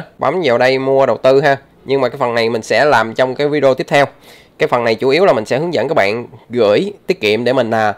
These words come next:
kiếm cái tiền khuyến mãi của nó thôi ha. Cái gửi, ờ, tiết kiệm này các bạn bấm vào cái phần là tích lũy nè.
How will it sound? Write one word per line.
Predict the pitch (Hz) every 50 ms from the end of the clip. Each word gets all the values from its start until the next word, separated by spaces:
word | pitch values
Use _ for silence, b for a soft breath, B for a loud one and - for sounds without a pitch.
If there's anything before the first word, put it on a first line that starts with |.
| b b b b b b b _ _ _ _
kiếm | - 156 165 196 220 226 214 202 185
cái | - 175 180
tiền | 175 - 123 113 107 104
khuyến | - 151 165
mãi | 147 104 123
của | 160 160
nó | 165 175
thôi | 165 147
ha. | 143 135 131
Cái | - - - 147
gửi, | 127 113 - 131 180
ờ, | 180 170 160 151 143
tiết | 135 180 -
kiệm | - 101 104 120
này | 131 120
các | 123 139
bạn | 113 110 120
bấm | 135 147 196
vào | 202 135
cái | 127 -
phần | 110 110 110
là | 104
tích | - - 208 -
lũy | - 107 98 120 185
nè. | 190